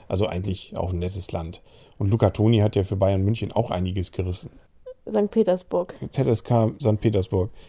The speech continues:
Speaker 1: Ähm, genau. Ähm, was hab ich denn grad
Speaker 2: Ich möchte
Speaker 1: gesagt?
Speaker 2: hier nicht als Laie rüberkommen, ja?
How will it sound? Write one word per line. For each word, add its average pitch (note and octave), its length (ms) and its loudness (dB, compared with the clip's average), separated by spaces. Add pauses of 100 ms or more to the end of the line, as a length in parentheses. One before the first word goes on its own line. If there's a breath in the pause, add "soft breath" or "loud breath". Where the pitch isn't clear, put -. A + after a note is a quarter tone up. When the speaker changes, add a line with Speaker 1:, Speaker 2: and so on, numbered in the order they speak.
(280 soft breath)
Speaker 1:
Ähm, A#2+ 220 2
genau. G#2 300 2 (500 loud breath)
Ähm, D3+ 720 8 (100)
was C#3+ 140 -8
hab A2+ 80 0
ich A2+ 60 -2
denn A2 120 2
grad A2 120 6
Speaker 2:
Ich - 60 0
möchte A#3 120 6
Speaker 1:
gesagt? G#3 160 6
Speaker 2:
hier - 20 4
nicht B3 140 4
als G#3+ 140 2
Laie A3+ 280 4
rüberkommen, F#3+ 420 0
ja? A3+ 140 2